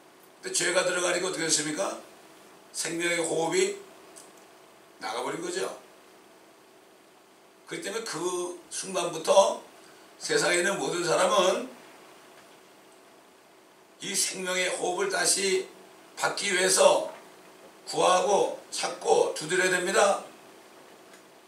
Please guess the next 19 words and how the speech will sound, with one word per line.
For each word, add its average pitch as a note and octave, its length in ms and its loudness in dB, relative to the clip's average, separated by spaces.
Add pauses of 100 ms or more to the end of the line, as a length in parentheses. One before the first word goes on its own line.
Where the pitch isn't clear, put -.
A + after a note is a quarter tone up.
(1040)
근데 - 140 -14
사탄이 F#3 380 -2
말이죠. D3 720 -2 (520)
생명의 D#3+ 500 -2
호흡이 E3 340 -2
빠져나간 D3+ 480 0
다음에 F3 560 4 (720)
사탄의 E3 540 0
영을 E3 200 4
줬습니다. D3+ 600 0
여러분, D#3 200 -2
뭐, D#3+ 160 0
뭐 D#3 120 -4
사탄의 D3+ 420 4
영이라는 C#3+ 340 2
게 D#3 80 0
무슨 D3 300 -4
뭐, C#3 260 -4
막, C3+ 200 -4